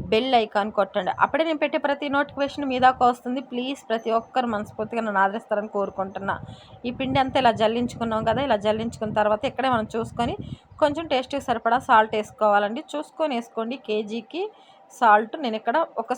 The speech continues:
స్పూన్నర వేస్తున్నాను. నేను చెప్పే ఈ కొలత కేజీ పిండికి, కేజీ పిండికి నాకు వన్ అండ్ హాఫ్ పట్టింది ఉప్పు, అంటే ఒక స్పూను కొంచెం హాఫ్, ఎక్కువ కూడా వేయలేదు. చూడండి, ఇదైతే సరిపోతుంది నాకు సాల్ట్. మీరు తీసుకునే పిండిని బట్టి చూసుకొని తీసుకోండి.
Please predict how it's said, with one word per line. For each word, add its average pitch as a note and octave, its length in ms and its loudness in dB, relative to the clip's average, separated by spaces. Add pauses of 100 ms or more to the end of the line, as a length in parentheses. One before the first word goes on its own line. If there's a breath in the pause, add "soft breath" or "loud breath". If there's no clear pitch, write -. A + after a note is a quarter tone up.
స్పూన్నర A3 580 2 (120)
వేస్తున్నాను. G3 560 -4 (560)
నేను C#4 220 6
చెప్పే D#4 320 6
ఈ - 20 2 (100)
కొలత C4 260 8 (160)
కేజీ B3 380 4
పిండికి, A3 380 -2 (160)
కేజీ C#4 300 4 (100)
పిండికి C4 400 -2
నాకు G#3+ 200 2 (140)
వన్ A3 160 4
అండ్ A3+ 160 8
హాఫ్ G#3+ 180 8 (120)
పట్టింది G#3+ 400 -6
ఉప్పు, A#3 260 -10
అంటే A#3+ 180 -2
ఒక G#3 200 -4
స్పూను C4+ 360 -6 (120)
కొంచెం C#4 240 -4 (100)
హాఫ్, F#3 280 0 (160)
ఎక్కువ B3 260 -8
కూడా G#3+ 120 -2
వేయలేదు. G3 300 -8
చూడండి, A3 360 -6 (680 soft breath)
ఇదైతే D#4 340 -4
సరిపోతుంది B3+ 640 -4
నాకు A#3+ 220 -4 (100)
సాల్ట్. A3+ 380 0 (260)
మీరు A#3+ 200 -8
తీసుకునే D4 380 -8
పిండిని B3 280 -6
బట్టి A3+ 240 -6
చూసుకొని A#3+ 420 -8
తీసుకోండి. G#3+ 380 -8